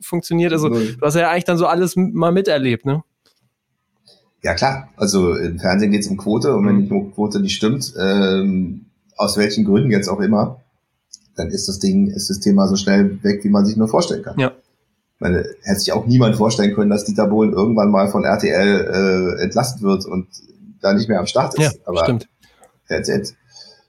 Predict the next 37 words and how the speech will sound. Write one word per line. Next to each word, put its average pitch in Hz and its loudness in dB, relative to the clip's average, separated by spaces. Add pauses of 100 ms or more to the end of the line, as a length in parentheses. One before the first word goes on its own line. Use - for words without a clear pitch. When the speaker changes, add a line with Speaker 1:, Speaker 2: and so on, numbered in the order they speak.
(200)
Speaker 2:
That's 90 -2
life. - 0
Und, 101 0
ähm, 95 2
so 104 -2
geht's 120 -2
halt 90 -2
bei, 80 -6
im 90 -8
Fernsehen. 92 -2 (960)
Ich 98 -6
glaub, 90 -2
das 92 -2
muss 104 2
auch 107 -2
so 117 0
sein, 110 2
weil 95 0
die 101 0
leben 101 2
davon, 107 0 (400)
Quote 113 -2
zu 104 -2
machen. 123 2
Gerade 98 2
die 101 0
Privaten, 98 -2
die 98 -2
können 117 -2
nicht - -2
anders, 92 -4
die 92 -4
müssen 101 0
damit 87 -2
ihr 80 -2
Geld 82 -4
verdienen. - -6